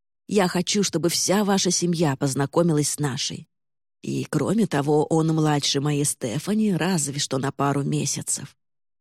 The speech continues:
Если на обеде будет она, то почему бы там не присутствовать и ему?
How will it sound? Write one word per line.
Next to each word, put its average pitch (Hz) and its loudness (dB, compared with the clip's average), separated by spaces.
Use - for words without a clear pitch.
Если 170 2
на 165 4
обеде 160 2
будет 156 -2
она, 147 0
то 147 0
почему 156 0
бы 165 2
там 147 0
не 160 2
присутствовать 165 0
и 180 2
ему? 196 2